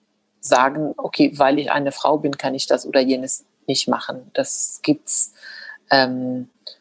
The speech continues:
das gab's damals wenig und heute noch weniger, ne? Weil ich sag mal, auch wie die, wie die Berufswelt sich entwickelt hat, äh, äh, es, es, das Berufsumfeld, äh, es wird ja immer alles digitaler, ne? Und hier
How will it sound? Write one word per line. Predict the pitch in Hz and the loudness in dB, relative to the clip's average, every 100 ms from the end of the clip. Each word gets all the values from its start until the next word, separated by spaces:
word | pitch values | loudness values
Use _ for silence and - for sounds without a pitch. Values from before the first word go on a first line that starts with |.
| _ _ _ _ _ _ _ - | _ _ _ _ _ _ _ -2
das | 156 | 2
gab's | - 143 | 2 2
damals | - 151 165 143 - - | 2 4 4 2 0 0
wenig | 160 196 190 | 2 2 0
und | - 156 - | -2 -2 0
heute | 156 165 165 165 - - | 4 4 4 0 0 0
noch | 143 165 170 | 4 4 2
weniger, | 190 190 190 196 240 - _ _ | 0 0 2 2 0 -6 _ _
ne? | 165 180 | 0 2
Weil | 170 - | 2 0
ich | 147 | 2
sag | 143 | 2
mal, | 151 | 2
auch | 151 - | 2 2
wie | |
die, | 151 - | -2 -2
wie | 156 151 | -2 0
die | 143 | 0
Berufswelt | 135 151 - 156 147 | 0 -2 2 2 2
sich | 143 - | 0 -4
entwickelt | 143 - - 139 - | -4 -8 -8 -4 -2
hat, | - - - | 0 0 2
äh, | - 127 127 | 2 4 2
äh, | - - - - - | -2 -6 -8 -10 -4
es, | 139 - | -2 0
es, | - 139 - - | -2 -4 -8 -14
das | - - - | -14 -16 -2
Berufsumfeld, | 139 135 - 311 135 127 123 - - - - | 2 2 2 0 2 2 2 -2 -14 -14 -2
äh, | 139 - | 0 0
es | - - | 0 2
wird | 180 | 4
ja | 185 | 4
immer | 165 170 | 4 2
alles | 160 160 | 2 0
digitaler, | 160 151 - - 175 - - | -2 -2 -2 -2 -2 -4 -8
ne? | - 175 | -8 -8
Und | 151 | -8
hier | 147 175 170 | -2 2 2